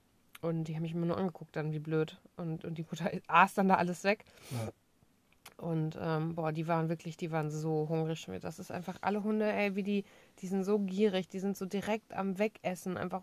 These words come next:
Speaker 1: boah, das ist so schlimm zu sehen.
Speaker 2: Ja, und der eine Hund, der heute Morgen ganz neu da war, der hat auch die ganze Zeit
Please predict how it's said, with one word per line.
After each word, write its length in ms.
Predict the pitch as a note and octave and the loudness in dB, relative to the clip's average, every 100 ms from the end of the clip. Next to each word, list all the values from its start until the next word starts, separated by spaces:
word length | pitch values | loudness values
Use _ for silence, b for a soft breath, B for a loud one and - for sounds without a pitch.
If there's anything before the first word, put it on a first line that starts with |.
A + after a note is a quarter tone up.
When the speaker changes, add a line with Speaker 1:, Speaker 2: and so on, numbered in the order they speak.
| - | -10
Speaker 1:
boah, 220 | F3 E3 | -8 -6
das 140 | F#3 F#3 | -4 -6
ist 140 | G#3 | -8
so 100 | B3 | -8
schlimm 460 | B3+ G#3+ D#4+ E4+ E4+ | -8 -4 -2 0 -2
zu 180 | - C4+ | -4 -6
sehen. 400 | D4 B3+ B3 C#3 | -2 0 0 0
Speaker 2:
Ja, 140 | C#3 | 0
und 120 | B2 | 0
der 140 | A#2+ A#2+ | -2 -2
eine 160 | C#3+ | -2
Hund, 200 | F3 G3 | -2 -2
der 120 | D3+ B2+ | -2 -2
heute 200 | B2+ B2 | -2 -2
Morgen 320 | B2 B2 A#2 | -2 -2 -4
ganz 220 | A#2 - | -6 -4
neu 240 | A2 A#2 C3+ | -4 -2 -4
da 160 | D#3+ | -6
war, 200 | D#3+ E3 | -6 -4
der 140 | C#3+ B2+ | -4 -4
hat 80 | B2+ | -6
auch 120 | C#3 | -4
die 80 | B2+ | -2
ganze 220 | C3 | -2
Zeit 20 | C3+ | -4